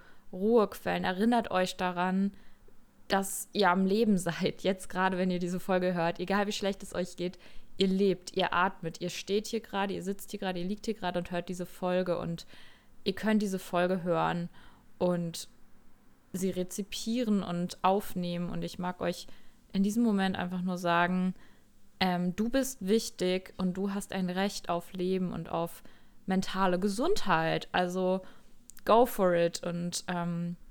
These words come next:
habt noch einen wunderschönen dritten Advent oder jeden anderen Tag, an dem du sie-,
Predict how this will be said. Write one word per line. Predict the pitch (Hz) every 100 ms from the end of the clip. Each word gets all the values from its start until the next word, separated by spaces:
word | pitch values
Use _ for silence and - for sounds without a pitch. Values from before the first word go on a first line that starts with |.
| - - - -
habt | - 226
noch | 220 185
einen | 185 185
wunderschönen | 202 220 214 - 208 202 196 196 - -
dritten | 175 208 - 277
Advent | 208 180 175 175 196 240
oder | - 170 165 165 - -
jeden | - 170 180 180
anderen | 180 190 190
Tag, | 202 185
an | 170
dem | 180
du | 190 220
sie-, | 208